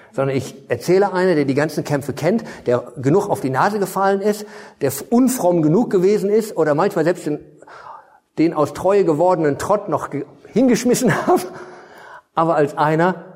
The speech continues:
der immer wieder die Sachen zusammengerafft hat und gesagt hat, „Gott, und ich bin abhängig von dir und ich brauche dich. Hilf mir.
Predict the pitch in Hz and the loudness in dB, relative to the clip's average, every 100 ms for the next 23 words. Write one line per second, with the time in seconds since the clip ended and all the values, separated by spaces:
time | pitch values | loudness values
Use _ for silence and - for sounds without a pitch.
0 | - 156 151 139 139 131 135 131 110 - | -10 -4 0 0 0 0 0 0 -4 -10
1 | - _ 147 151 - 135 151 160 139 139 | -20 _ -4 -4 -4 -2 0 0 -2 -4
2 | - 131 131 139 139 127 123 - 107 - | -8 -8 -6 -8 -6 -6 -8 -10 -12 -10
3 | 104 - - - _ _ _ - 117 95 | -10 -10 -18 -20 _ _ _ -10 -8 -6
4 | 110 107 110 127 117 - 123 95 90 - | -8 -8 -6 -8 -8 -6 -6 -6 -8 -10
5 | - _ _ _ _ _ _ _ 117 117 | -16 _ _ _ _ _ _ _ -6 -4
6 | 101 104 95 - - - - _ _ _ | -4 -6 -6 -10 -14 -16 -20 _ _ _
7 | _ _ - 156 151 - 143 123 | _ _ -4 -2 -2 -6 -4 -2